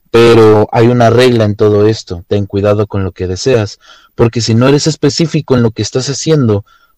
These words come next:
puedes abrir brechas a que el genio aproveche esas brechas y, y te juegue chueco, por decirlo así.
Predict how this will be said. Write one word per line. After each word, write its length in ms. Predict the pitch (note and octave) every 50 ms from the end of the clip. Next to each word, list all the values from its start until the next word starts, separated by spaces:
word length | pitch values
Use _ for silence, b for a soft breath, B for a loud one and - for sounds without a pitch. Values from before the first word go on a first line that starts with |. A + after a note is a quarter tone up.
| _ _
puedes 760 | - A#2+ B2+ C3 C3 C3 C3+ C3+ C3 - - - - - - _ _ _ _ _ _ _ -
abrir 440 | A2+ A2 G#2+ G2 B2 C3 C#3 C3 B2+
brechas 720 | A#2+ A#2 B2 C3+ C#3+ C3 - B2 G#2 G2+ G#2 - - b b b b b b b _ -
a 520 | G2 G2 F#2+ F#2+ F#2+ F#2+ F#2+ F#2+ F2+ F2 - _ _ -
que 560 | - G#2 G#2 G2 F#2+ F#2+ F#2+ F#2 F#2 F#2+ - -
el 160 | G#2 G#2 G2
genio 580 | - - C#3 D3+ D3+ D3 B2+ A#2 G#2+ A2+ A#2 - _ _ _ _ _ _ _ _ _ _ _ _ _ -
aproveche 720 | - - - G2+ G2+ G2 A2 A#2 A#2+ A#2 - - B2 A#2+
esas 280 | A#2+ - - A#2 A2 A#2
brechas 560 | B2+ C3+ C#3+ C3 - - G#2 G2 - - - _ _
y, 240 | G#2 G#2+ G#2 F#2+ F#2+ -
y 720 | - G2 G#2 G#2 G2+ G2 G2 G2 F#2+ F#2+ F#2+ F#2 F2+ - _ _ _ _ _ _ _ _ _ _ _ _
te 80 | - -
juegue 320 | - B2+ B2 A#2 A#2 A2
chueco, 340 | - - A#2+ A2 - G2+ F#2+
por 180 | - G2+ G2
decirlo 380 | F#2+ F#2 F2+ - G2+ F#2+ G2 G2
así. 320 | F#2 - - G#2+ F#2+ b